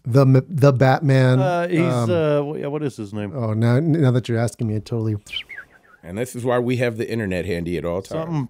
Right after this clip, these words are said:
Speaker 2: Pattinson.
Speaker 3: Robert Pattinson.
Speaker 1: Rob-,
Speaker 2: There
Speaker 1: yeah.
Speaker 2: you, yeah. I thought he was dope. He wasn't my problem with that movie. It was the way they did the Riddler.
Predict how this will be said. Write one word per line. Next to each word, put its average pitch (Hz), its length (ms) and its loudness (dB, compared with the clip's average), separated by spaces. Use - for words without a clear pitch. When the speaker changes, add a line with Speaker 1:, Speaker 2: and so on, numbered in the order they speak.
Speaker 2:
Pattinson. 123 600 -4
Speaker 3:
Robert 165 320 -2
Pattinson. 135 220 -2
Speaker 1:
Rob-, 147 240 -6
Speaker 2:
There 127 260 -4
Speaker 1:
yeah. 120 60 -8
Speaker 2:
you, 123 180 -8
yeah. 107 140 -6
I 170 160 2
thought 247 220 2
he 156 100 2
was 127 180 2
dope. 139 460 2
He 202 240 2
wasn't 190 380 4
my 139 160 4
problem 135 440 0
with 113 140 -4
that 107 220 -2
movie. 113 400 -2
It 143 140 -2
was 135 260 0
the 139 100 2
way 170 220 4
they 175 300 4
did 135 500 0
the 123 140 2
Riddler. 117 420 0